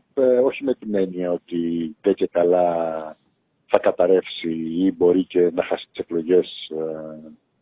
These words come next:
προσεχώς. Αυτό δεν το έχουμε σίγουρο. Βασικά, σίγουρο δεν έχουμε τίποτα. Ε, όμως, ε, είναι ξεκάθαρο ότι, ε, σε μια στιγμή που έχει να αντιμετωπίσει ίσως τον χειρότερο χειμώνα, ε, των τελευταίων πάρα πολλών ετών,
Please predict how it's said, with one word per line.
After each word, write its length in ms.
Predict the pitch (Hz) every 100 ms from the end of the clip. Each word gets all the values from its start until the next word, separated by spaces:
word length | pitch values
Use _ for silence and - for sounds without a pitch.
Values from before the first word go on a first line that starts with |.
| -
προσεχώς. 440 | 90 - - 101
Αυτό 180 | 98 110
δεν 100 | 110
το 60 | 120
έχουμε 240 | - 87
σίγουρο. 540 | - 90 82 85 92 -
Βασικά, 260 | 104 -
σίγουρο 240 | 107 113 104
δεν 80 | 110
έχουμε 200 | 110 104
τίποτα. 360 | 95 85 95 _ _ _ _ _ - _ _ -
Ε, 360 | 110 104 104 -
όμως, 760 | 127 139 147 156 147 - - 139 131 127 127 123
ε, 60 | 127
είναι 160 | 139
ξεκάθαρο 800 | - 113 - 123 - 135 123 120
ότι, 720 | 113 - 110 107 104 104 101 _ _ _ _ _ _
ε, 180 | 107 101
σε 160 | -
μια 160 | 107 120
στιγμή 260 | 117 110 107
που 140 | 107
έχει 200 | 113 117
να 80 | 107
αντιμετωπίσει 720 | 101 98 98 92 113 - 113
ίσως 200 | 110 117
τον 140 | - 104
χειρότερο 500 | - 98 117 110 95
χειμώνα, 720 | - 90 92 95 90 80 73 _ _ _ _ _ _ _ 90
ε, 480 | 90 87 87 87 85
των 180 | 90
τελευταίων 560 | 95 90 90 - 101 95
πάρα 280 | - 101 92
πολλών 260 | 92 90 87
ετών, 380 | 80 - 110